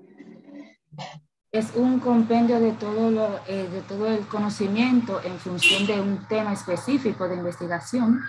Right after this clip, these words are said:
y debe incluir conceptos, modelos conceptuales, hipótesis de investigación, instrumentos de investigación y otros.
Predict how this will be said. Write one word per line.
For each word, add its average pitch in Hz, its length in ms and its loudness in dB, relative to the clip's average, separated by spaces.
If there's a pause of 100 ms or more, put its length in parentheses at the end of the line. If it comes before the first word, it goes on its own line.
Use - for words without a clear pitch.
(380)
y 196 100 0
debe 185 240 0
incluir 214 540 2
conceptos, 233 1000 -2
modelos 214 640 -2
conceptuales, 233 920 0
hipótesis 220 540 -2
de 202 80 -4
investigación, 196 1000 -2 (320)
instrumentos 196 580 -2
de 233 60 4
investigación 220 1040 2 (640)
y 185 580 -4
otros. 143 560 -6